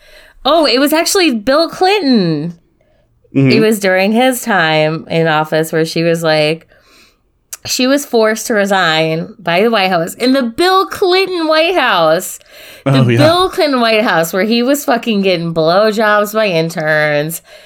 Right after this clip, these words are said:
Speaker 2: Mm-hmm.
Speaker 1: just being the worst, most toxically masculine person around. And
Speaker 2: Right.
Speaker 1: then she
Speaker 2: While
Speaker 1: was
Speaker 2: she's
Speaker 1: like,
Speaker 2: trying to promote masturbation.
Speaker 1: Well, not promote it, just say, "Yeah, sure."
Speaker 2: Well, fair.
Speaker 1: If
Speaker 2: Let's
Speaker 1: that
Speaker 2: talk about
Speaker 1: means
Speaker 2: it.
Speaker 1: that kids, because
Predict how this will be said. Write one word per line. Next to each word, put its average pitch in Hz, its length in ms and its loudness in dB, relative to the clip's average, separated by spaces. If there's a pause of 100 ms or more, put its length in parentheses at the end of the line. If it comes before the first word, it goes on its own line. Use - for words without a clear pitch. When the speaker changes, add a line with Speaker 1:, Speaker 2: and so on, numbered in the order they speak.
(180)
Speaker 2:
Mm-hmm. 117 140 2
Speaker 1:
just 110 380 2 (280)
being 202 340 0
the 190 160 2
worst, 175 580 0
most 185 300 -2
toxically 185 800 -4
masculine 151 1040 -2 (640)
person 190 400 -2
around. 156 800 0 (560)
And 196 140 2
Speaker 2:
Right. 196 140 2
Speaker 1:
then 196 60 0
she 226 140 -4
Speaker 2:
While - 120 2
Speaker 1:
was 202 60 0
Speaker 2:
she's 120 100 2
Speaker 1:
like, - 100 2
Speaker 2:
trying 117 140 0
to 117 60 0
promote 113 440 0
masturbation. 101 880 -4
Speaker 1:
Well, 370 240 0
not 427 240 0
promote 403 420 2
it, 277 140 0
just 330 180 -4
say, 330 300 0
"Yeah, 311 260 -2
sure." 202 540 0
Speaker 2:
Well, 143 100 2
fair. 85 400 -2
Speaker 1:
If 233 220 -2
Speaker 2:
Let's 247 140 2
Speaker 1:
that - 60 -2
Speaker 2:
talk 262 120 0
about 269 120 0
Speaker 1:
means 277 300 0
Speaker 2:
it. - 40 -4
Speaker 1:
that 220 220 -2
kids, 233 360 -2
because 240 480 -2